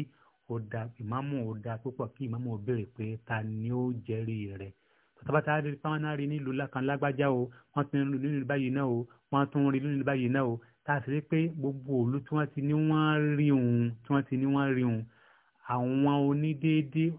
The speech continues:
wọ́n, a, wọ́n ti ṣe ìgbésẹ̀ tó yẹ kí wọ́n ṣe. Wọ́n ti ṣèwádìí, wọ́n ti béèrè. Ìmáàmù rí pé yes, a, at least nǹkan tí, a, gẹ́gẹ́ bí ọmọ ẹ̀dá ènìyàn, nǹkan tí ó yẹ káwọ́ ó ṣe àti ṣe, ìmáàmù wa announce yìí pé bismillah.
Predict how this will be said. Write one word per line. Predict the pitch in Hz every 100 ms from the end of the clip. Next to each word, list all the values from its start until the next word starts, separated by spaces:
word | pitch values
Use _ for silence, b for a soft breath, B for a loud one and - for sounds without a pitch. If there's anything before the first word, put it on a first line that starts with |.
| -
wọ́n, | 156 156
a, | - 135
wọ́n | 151 170
ti | 143
ṣe | - 135
ìgbésẹ̀ | 117 107 - _ 165 131
tó | 120
yẹ | 113
kí | 117
wọ́n | 123 117
ṣe. | 117 104 - _ _ _ _
Wọ́n | 131
ti | 120 127
ṣèwádìí, | 110 - 104 120 120 104
wọ́n | 110 120
ti | 117
béèrè. | 98 120 123 110 95 - _ _ _ -
Ìmáàmù | 120 127
rí | 107 107
pé | 117
yes, | 117 110 92 -
a, | _ 117
at | 113 98
least | 110 110 - -
nǹkan | 113 101 117 113
tí, | - 131 131 139 b b b _
a, | 113 107
gẹ́gẹ́ | 156 127 120
bí | 120 117
ọmọ | 123 117 120 117
ẹ̀dá | 107 98 123
ènìyàn, | 139 117 104 101
nǹkan | 98 - 113
tí | - 135
ó |
yẹ | 123 117
káwọ́ | 147 131
ó | 107
ṣe | 110 -
àti | 107 107
ṣe, | - 120
ìmáàmù | 151 139 113 110
wa | 107
announce | 101 110 110
yìí | 92
pé | 92 110 101 104 - _ _ -
bismillah. | 110 - 117 95 95